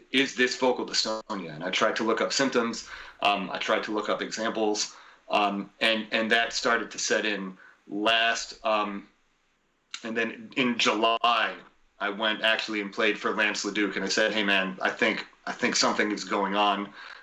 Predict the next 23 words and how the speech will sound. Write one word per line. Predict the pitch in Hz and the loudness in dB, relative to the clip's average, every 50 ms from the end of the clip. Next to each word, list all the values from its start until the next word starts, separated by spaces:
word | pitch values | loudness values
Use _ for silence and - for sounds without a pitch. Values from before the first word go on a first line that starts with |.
| _ | _
And | - 104 95 | -4 -4 -2
he | - 113 | 0 0
said, | - - 117 107 104 | 4 4 4 4 4
"Yeah, | 113 113 107 - | 2 2 2 2
probably | - 123 113 104 107 | 2 2 2 2 0
something's | 104 - 117 107 101 101 - | -4 -4 -4 -4 -4 -8 -8
going | - 113 104 101 101 | -6 -4 -4 -2 0
on." | 101 101 101 101 101 90 | 0 0 0 0 -2 -2
And | 101 101 98 | -2 -4 0
he | 107 127 | 0 2
was | 120 113 110 - | 2 2 0 2
the | 113 | 2
one | 104 104 104 101 101 | 2 2 2 0 2
who | 104 110 98 | 0 -2 -2
pointed | - - 117 110 - 110 98 | 0 0 0 2 2 0 0
me | 104 104 | 2 2
in | 101 98 | 2 2
the | 98 98 | 2 4
direction | 98 98 95 95 - 104 98 | 4 2 2 2 0 0 -2
of | 92 80 | -2 0
Jan | - 113 101 95 92 | 0 2 2 2 2
Kagarais, | - 101 95 90 90 90 85 82 82 - - - - - - - - - - _ | 2 0 2 2 2 2 2 2 0 0 -2 -2 -6 -10 -16 -16 -18 -18 -16 _
um, | - 95 92 92 87 90 | 0 2 2 2 -2 -8